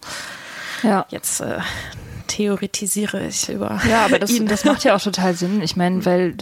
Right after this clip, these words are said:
Speaker 1: d-, wenn, wenn du nicht trinkst in einer Welt, wo immer alle um dich rum trinken,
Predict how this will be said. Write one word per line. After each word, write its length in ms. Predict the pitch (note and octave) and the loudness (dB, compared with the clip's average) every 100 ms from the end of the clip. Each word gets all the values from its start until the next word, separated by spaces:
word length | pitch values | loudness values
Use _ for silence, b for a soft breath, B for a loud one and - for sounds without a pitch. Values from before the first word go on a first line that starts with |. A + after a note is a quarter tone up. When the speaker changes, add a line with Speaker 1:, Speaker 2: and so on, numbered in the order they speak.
| - - | -14 -6
Speaker 1:
d-, 100 | - | -4
wenn, 340 | F3+ F#3 F#3+ G3 B B B | 0 0 0 -4 B B B
wenn 120 | F#3+ G#3 | 2 4
du 180 | F#3 - | 4 2
nicht 220 | G3+ - | 0 0
trinkst 260 | - A#3+ - | 2 2 2
in 100 | F#3+ | 2
einer 140 | F#3 F3 | 2 4
Welt, 320 | F3 A3+ - | 4 4 2
wo 140 | F#3+ - - - | 0 0 -4 0
immer 320 | A3 A#3 - - | 4 4 2 2
alle 280 | G3 B3 - | 4 4 4
um 160 | G3+ | 2
dich 240 | G3 - G3 | 2 0 -2
rum 180 | F#3+ | 0
trinken, 800 | - - F#3 G#3+ - B3+ C4 C4+ | -2 0 2 0 2 2 4 0